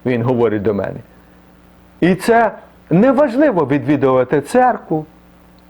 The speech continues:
Цей чоловік думав, знаєте, що це неважливо ні церква, ні читання Біблії, і взагалі християнство. А досить деколи зійтися двом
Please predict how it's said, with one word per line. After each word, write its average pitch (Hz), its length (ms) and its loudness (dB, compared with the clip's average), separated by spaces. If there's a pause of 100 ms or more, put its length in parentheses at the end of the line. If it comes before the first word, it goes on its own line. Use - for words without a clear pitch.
(1000)
Цей 220 200 0
чоловік 226 360 2
думав, 220 360 0
знаєте, 208 400 0 (240)
що - 160 -2
це 220 180 2
неважливо 196 680 2
ні 180 240 2
церква, 226 800 0 (460)
ні 160 180 2
читання 247 520 2
Біблії, 196 840 0 (240)
і 208 120 2
взагалі 247 440 2
християнство. 220 960 0
А 170 100 2
досить 208 540 0 (480)
деколи 156 800 0 (460)
зійтися 196 720 2
двом 277 560 2